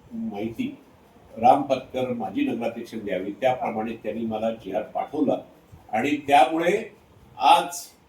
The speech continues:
थोडा आशेचं किरण आहे की ही जी एक्सपर्ट कमिटी आहे, मेरीचे, अ, तुमचे महा-, अ, संचालक, अ, टाटू म्हणून आहेत, त्यांना अनुभव आहे, त्यांचा पहिला समज असा होता की हे काय होईल, पण ह्या सगळ्या गोष्टी लक्षात आलं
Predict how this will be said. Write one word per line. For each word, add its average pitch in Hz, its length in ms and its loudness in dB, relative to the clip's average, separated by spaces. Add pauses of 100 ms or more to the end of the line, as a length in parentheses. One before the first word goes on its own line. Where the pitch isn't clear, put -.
(640)
थोडा 185 140 4
आशेचं 190 420 0
किरण 170 320 -2
आहे - 220 -12 (220)
की 143 180 0
ही - 80 -4
जी 190 160 -4
एक्सपर्ट - 380 -4
कमिटी 160 420 -4
आहे, - 100 -4 (600)
मेरीचे, 165 760 0 (540)
अ, 131 260 2
तुमचे 131 380 -8
महा-, 131 440 2
अ, 120 680 0
संचालक, 131 440 -2 (520)
अ, 113 160 2 (140)
टाटू 170 320 6
म्हणून 156 200 2
आहेत, - 140 -4
त्यांना 135 200 -2
अनुभव 147 320 -2
आहे, - 160 2
त्यांचा 127 280 -8
पहिला 139 420 -4
समज 147 280 -6
असा 151 200 -6
होता 156 240 -6
की 170 360 -6 (340)
हे 160 60 -6
काय 180 260 4
होईल, 143 300 2
पण 143 180 -10
ह्या 120 200 0
सगळ्या 147 380 2
गोष्टी - 360 -4
लक्षात - 300 -8
आलं - 200 -4